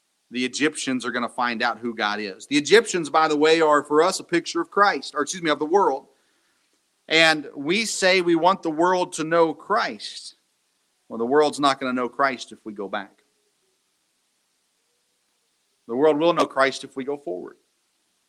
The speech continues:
Because in going forward, the world sees what God does for us. By going forward, God is honored. God is glorified. And instead of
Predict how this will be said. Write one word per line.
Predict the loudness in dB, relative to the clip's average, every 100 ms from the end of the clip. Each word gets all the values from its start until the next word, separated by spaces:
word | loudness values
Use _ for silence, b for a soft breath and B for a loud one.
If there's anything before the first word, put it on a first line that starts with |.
| _ _ -10
Because | -2 0 0
in | 2
going | 4 4 0
forward, | -4 -2 -2 0 -4 -6 _ _ _ _ _
the | -8
world | -2 -2 -2
sees | -4 -6 -6 -8
what | -12 -6
God | -6 -6
does | -10
for | -12 -12 -14
us. | -12 -16 -16 _ b b b b b b _ _ _ _ -16
By | -6
going | -4 -4 -4
forward, | -4 -4 -4 -10 -12 _ _ _ -2
God | 0 0
is | -2
honored. | -4 -4 -8 -16 _ _ -8
God | -2 -2
is | -2
glorified. | -4 -2 -4 -6 -12 -12 -20 _ _ _ _ _ _ _ _ _ _ _ _
And | -8
instead | -6 0 4 6
of | 6 2 -4